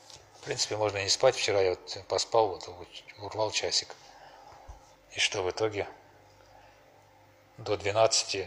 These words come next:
до пол первого ни в одном глазу сна. Ну, в общем и целом все было нормально.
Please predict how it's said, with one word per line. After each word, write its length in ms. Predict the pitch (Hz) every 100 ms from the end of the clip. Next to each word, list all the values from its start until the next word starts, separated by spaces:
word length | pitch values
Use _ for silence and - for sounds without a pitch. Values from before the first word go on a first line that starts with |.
| 92
до 100 | 98
пол 180 | - 101
первого 380 | - 113 98
ни 120 | 92 92
в 80 |
одном 240 | 95 95 104
глазу 380 | 92 92 85 87 - - - - - - - - - - - - - -
сна. 480 | - - 101 90 - - _ _ _ _ _ _ _ _ - - _ _ _ - _ - _ - _ _ _ _ - - - - - _ _ _ _ _ _ _ _ _ _ - - - - - - -
Ну, 100 | -
в 60 | 147
общем 260 | 131 - 123
и 40 |
целом 260 | - 139 110
все 200 | - 110
было 160 | 104
нормально. 520 | 101 95 95 92 -